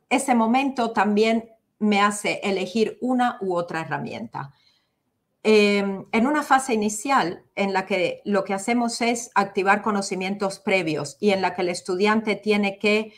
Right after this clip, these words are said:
hacer este esfuerzo por reconocer, eh, estructuras, memorizar estructuras y entender cosas nuevas, Word Wall es muy efectivo porque es una herramienta muy rápida que se puede, eh,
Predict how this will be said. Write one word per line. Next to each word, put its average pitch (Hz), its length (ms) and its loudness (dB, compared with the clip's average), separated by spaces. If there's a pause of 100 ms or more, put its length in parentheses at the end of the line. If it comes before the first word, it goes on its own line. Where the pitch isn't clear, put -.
(340)
hacer 208 300 2
este 220 260 2
esfuerzo 208 520 0
por 208 240 0
reconocer, 190 1000 -2 (100)
eh, 185 400 0
estructuras, 190 960 -2
memorizar 190 580 0
estructuras 190 960 -2
y 190 120 -2
entender 185 800 -2 (340)
cosas 214 420 0
nuevas, 226 460 0 (280)
Word 233 260 4
Wall 233 320 2
es 208 200 -4
muy 208 240 2
efectivo 143 760 -8 (100)
porque 196 420 0
es - 300 -6
una 220 240 2
herramienta 214 840 2 (220)
muy 233 260 2
rápida 151 600 -2 (360)
que 220 100 4
se 214 160 0
puede, 240 480 2 (140)
eh, 185 680 2